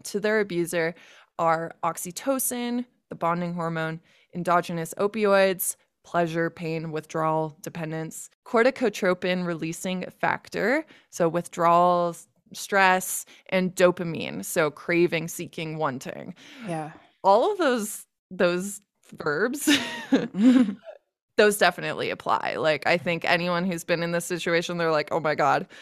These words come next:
Speaker 1: So with such strong neurochemistry in dysregulated states, it will be extremely difficult to manage emotions or make logical decisions.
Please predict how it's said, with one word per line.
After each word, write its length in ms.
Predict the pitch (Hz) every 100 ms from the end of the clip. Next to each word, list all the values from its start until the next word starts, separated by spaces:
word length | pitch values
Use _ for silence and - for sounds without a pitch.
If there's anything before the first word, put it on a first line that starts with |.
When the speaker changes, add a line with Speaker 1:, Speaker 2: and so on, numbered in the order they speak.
| - - - _
Speaker 1:
So 600 | - - 240 220 214 - - _
with 400 | - 208 233 247
such 360 | - 277 247 -
strong 580 | - - 180 180 190 185
neurochemistry 1200 | 190 180 175 180 180 175 160 170 - 196 202 202
in 160 | - 175
dysregulated 840 | 175 170 - 160 170 165 160 156
states, 520 | - - 196 220 - -
it 160 | 220
will 140 | 220 220
be 160 | 220
extremely 640 | 208 - - 214 233 233 214
difficult 500 | 202 202 190 190 170
to 140 | -
manage 680 | 185 180 175 185 190 185 180 -
emotions 720 | 175 196 220 214 190 180 -
or 160 | - 208
make 320 | 202 202 220 -
logical 500 | 190 196 196 196 185
decisions. 720 | 175 170 - 220 165 -